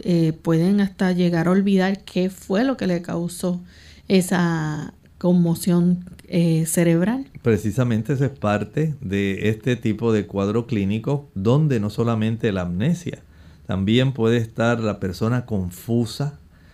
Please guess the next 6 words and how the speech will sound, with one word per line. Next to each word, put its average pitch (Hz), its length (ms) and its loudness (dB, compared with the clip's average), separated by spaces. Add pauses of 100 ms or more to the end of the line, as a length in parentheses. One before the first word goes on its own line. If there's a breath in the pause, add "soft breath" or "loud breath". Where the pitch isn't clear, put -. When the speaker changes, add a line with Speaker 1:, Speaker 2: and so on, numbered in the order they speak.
(160 soft breath)
Speaker 2:
puede 107 240 2
estar 120 500 -2
refiriendo 104 1700 -2
dolor 101 640 0
de 104 180 -2
cabeza. 110 760 -4